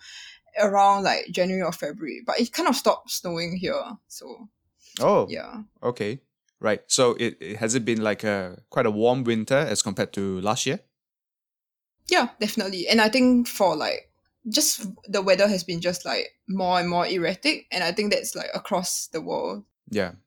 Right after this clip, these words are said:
Speaker 2: Um, you know, you mentioned something about this whole, uh, covid situation. And of course, uh, over in the U S, it's kind of still climbing a little bit. Uh, how has
Speaker 1: Oh,
Speaker 2: that
Speaker 1: of course. <laughs>
Speaker 2: Yeah.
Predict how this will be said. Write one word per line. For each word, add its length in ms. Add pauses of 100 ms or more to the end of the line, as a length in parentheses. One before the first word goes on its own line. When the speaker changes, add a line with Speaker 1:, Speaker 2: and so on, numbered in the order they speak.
(400)
Speaker 2:
Um, 380
you 100
know, 140
you 180
mentioned 420
something 300
about 340
this 220
whole, 580
uh, 340
covid 340
situation. 640
And 140
of 120
course, 640
uh, 340
over 220
in 240
the 100 (140)
U 80
S, 480 (160)
it's 600 (240)
kind 180
of 260
still 280
climbing 500
a 60
little 240
bit. 240 (680)
Uh, 240
how 220
has 280
Speaker 1:
Oh, 80
Speaker 2:
that 160
Speaker 1:
of 140
course. 440
<laughs> 140
Speaker 2:
Yeah. 280